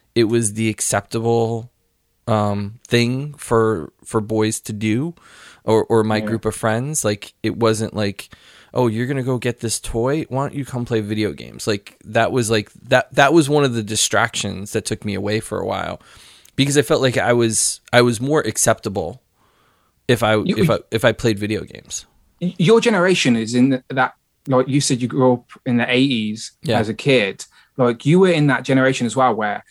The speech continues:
Speaker 2: the way they even market toys was completely different. Like, they'd
Speaker 1: Oh, yeah.
Speaker 2: make the toys first and then make the, <clears throat> the material and the cartoons and the comics and all of that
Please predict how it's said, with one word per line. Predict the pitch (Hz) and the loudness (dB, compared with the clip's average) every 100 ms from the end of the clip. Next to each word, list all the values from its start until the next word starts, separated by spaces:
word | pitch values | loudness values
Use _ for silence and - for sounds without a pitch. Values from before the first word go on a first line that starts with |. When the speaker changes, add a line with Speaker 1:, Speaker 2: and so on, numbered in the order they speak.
| _ _ | _ _
Speaker 2:
the | 131 | -4
way | 117 143 143 | 0 4 4
they | 127 123 | 4 4
even | 127 117 | 2 4
market | 120 123 131 - 107 | 4 4 0 -2 -8
toys | - 117 107 104 | -4 -2 -2 -4
was | - | -10
completely | - 110 117 117 110 | -12 -10 -8 -8 -8
different. | 110 - 101 113 | -10 -12 -16 -8
Like, | 107 - | -8 0
they'd | 143 127 | 2 4
Speaker 1:
Oh, | |
yeah. | 123 | 4
Speaker 2:
make | 139 139 - | 4 2 -4
the | 123 | -4
toys | - 135 123 107 | 2 4 2 0
first | - 151 113 101 - - - _ | 2 2 2 -2 -8 -14 -20 _
and | 120 | -4
then | 113 147 139 | 0 4 4
make | 123 120 - - | 4 2 -2 -6
the, | 120 110 101 | -2 -2 -4
<clears throat> | - - - 87 | -6 -4 -6 -6
the | 117 117 113 | 0 2 2
material | 113 - 143 123 120 113 | 0 0 2 4 4 2
and | 107 | 0
the | |
cartoons | 104 131 117 120 120 113 | 2 2 2 2 2 0
and | 104 | -2
the | 107 | -4
comics | - 120 113 - | 0 0 0 -4
and | 113 117 | -4 0
all | 143 127 | 4 4
of | |
that | 127 | 2